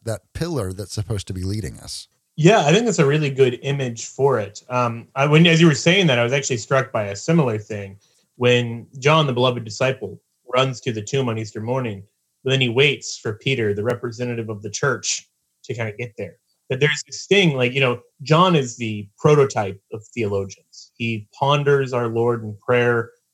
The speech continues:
Speaker 2: He has this deep relationship of love, and he has, uh, most theologically rich gospel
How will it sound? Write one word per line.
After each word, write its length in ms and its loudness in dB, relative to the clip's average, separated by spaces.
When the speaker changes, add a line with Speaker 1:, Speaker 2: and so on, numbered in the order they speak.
Speaker 2:
He 280 -2
has 340 0
this 160 -12
deep 200 -4
relationship 680 -2
of 120 -8
love, 320 -4
and 120 0
he 100 0
has, 480 -2
uh, 260 -4
most 340 0
theologically 640 2
rich 400 -2
gospel 640 0